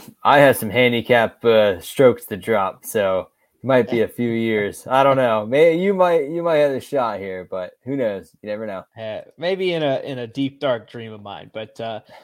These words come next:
Speaker 2: yeah, man, I mean, getting into Brookline this week, and obviously we'll talk about it more on the lives with, with some of the folks that we, we have on this week. Um, I'm just excited to see this golf course. You know,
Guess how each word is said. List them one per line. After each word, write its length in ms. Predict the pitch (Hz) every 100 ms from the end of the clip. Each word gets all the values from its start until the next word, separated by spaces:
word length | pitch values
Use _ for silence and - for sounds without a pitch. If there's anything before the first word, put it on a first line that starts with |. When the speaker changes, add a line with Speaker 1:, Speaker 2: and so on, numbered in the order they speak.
| _ -
Speaker 2:
yeah, 160 | 233
man, 180 | 180 160
I 60 | 170
mean, 220 | 180 165
getting 240 | 220 226
into 180 | 254 220
Brookline 540 | 135 165 165 165 160
this 200 | 156 151
week, 280 | 160 160 151
and 220 | 143 127 -
obviously 420 | 143 151 143 156
we'll 180 | 135 135
talk 280 | 139 139 139
about 220 | 135 127
it 100 | 131
more 180 | 135 135
on 80 |
the 80 | 123
lives 460 | 113 120 127 123 131
with, 200 | 123 -
with 140 | 123
some 220 | - 127
of 60 | 120
the 60 | 117
folks 320 | 120 117 -
that 80 | 92
we, 180 | 110 73
we 160 | 117
have 260 | 127 123 107
on 240 | 170 165
this 220 | 151 143
week. 240 | 151 143 - _ _ -
Um, 340 | 131 123 113 - _ _ _
I'm 100 | 185
just 180 | 214 247
excited 360 | 277 - 170 170
to 80 | 170
see 160 | 170
this 180 | 151 139
golf 300 | 135 139 143
course. 380 | 170 165 156 -
You 100 | 139
know, 200 | 135